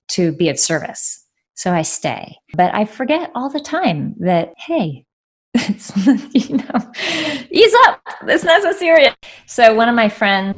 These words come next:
yeah, we used to run around the track. We worked out together for a few years. I can't even name names 'cause I don't know, but she had, she had somebody who was also top dog at Google.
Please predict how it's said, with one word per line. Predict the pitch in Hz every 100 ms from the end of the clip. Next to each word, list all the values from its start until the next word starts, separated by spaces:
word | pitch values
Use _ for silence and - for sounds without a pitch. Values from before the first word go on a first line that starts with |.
| -
yeah, | 233 277 247 -
we | 220
used | 254 247
to | 247
run | 214 214
around | 208 196
the | 190
track. | - 170 160
We | 185
worked | 180 170 -
out | -
together | - 180 175
for | -
a | 165
few | - 170
years. | 160 - - _ _ -
I | 240 247
can't | 262 277
even | 226 208
name | 196 196
names | 190 185 202
'cause | 180
I | 175 170
don't | 165
know, | 160 151 151
but | -
she | - 175
had, | 175 160
she | - - - 220
had | 226 220
somebody | 294 262 226
who | 214
was | 202 180
also | - 185 202
top | - 180 -
dog | 170 165
at | 160
Google. | 165 151 147